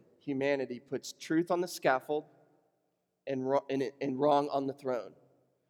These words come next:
Over and over again, we put truth on the scaffold and wrong on the throne.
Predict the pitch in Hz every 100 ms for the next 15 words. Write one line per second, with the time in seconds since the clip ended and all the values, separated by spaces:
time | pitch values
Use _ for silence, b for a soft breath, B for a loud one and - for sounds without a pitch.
0 | _ _ _ _ 165 208 208 185 165 143
1 | 135 120 - - - 196 202 233 214 214
2 | - 220 202 196 170 135 127 - - _
3 | _ _ _ _ 143 143 165 180 185 170
4 | 156 151 147 143 127